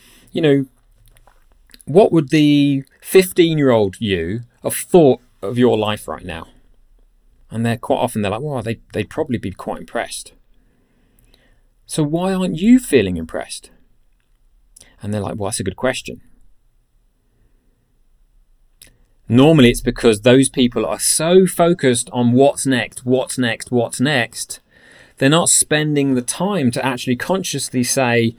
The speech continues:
"What did I achieve today? What am I proud of today? How have I progressed physically, mentally?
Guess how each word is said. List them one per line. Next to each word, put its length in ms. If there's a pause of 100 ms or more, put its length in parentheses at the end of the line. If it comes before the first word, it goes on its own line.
(420)
"What 200
did 120
I 180
achieve 460
today? 540 (140)
What 160
am 80
I 100
proud 400
of 300 (340)
today? 720 (600)
How 300
have 100
I 120
progressed 640
physically, 500
mentally? 680